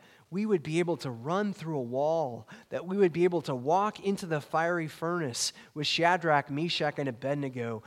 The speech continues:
that we would be able to walk into the lion's den with our friend Daniel, that we would be able to overcome the world,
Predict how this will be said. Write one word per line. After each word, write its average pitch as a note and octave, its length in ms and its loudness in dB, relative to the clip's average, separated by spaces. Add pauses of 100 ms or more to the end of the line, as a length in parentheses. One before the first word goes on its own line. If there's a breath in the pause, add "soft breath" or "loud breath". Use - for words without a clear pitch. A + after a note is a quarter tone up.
(180 loud breath)
that D#3 140 -4
we F#3 120 -2
would F#3 220 4
be E3+ 120 2
able E3 160 2
to D3+ 100 -2
walk E3+ 580 4
into G3+ 320 0
the E3+ 120 2
lion's D#3+ 580 0
den D3 460 -2 (240 loud breath)
with C#3+ 140 -4
our C#3+ 120 0
friend D#3+ 420 -2
Daniel, C3+ 600 -2 (240 loud breath)
that D3+ 140 0
we G#3 120 0
would G#3 160 0
be F#3 120 4
able F#3 200 4
to D#3 380 -6
overcome F#3+ 720 -2
the C4 100 -2
world, A3+ 520 0